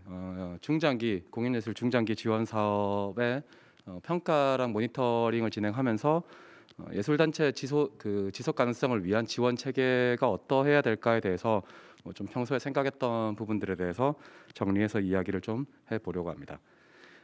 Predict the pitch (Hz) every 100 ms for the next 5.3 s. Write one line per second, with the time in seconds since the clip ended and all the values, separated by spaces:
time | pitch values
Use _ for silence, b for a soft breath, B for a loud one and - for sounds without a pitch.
0 | B 107 104 104 - 131 131 180 180 180
1 | 175 175 175 175 170 139 127 139 139 135
2 | 139 131 123 143 160 180 180 175 165 160
3 | 131 113 120 117 113 95 98 92 87 120
4 | 113 85 82 90 80 98 82 - 104 104
5 | 104 104 104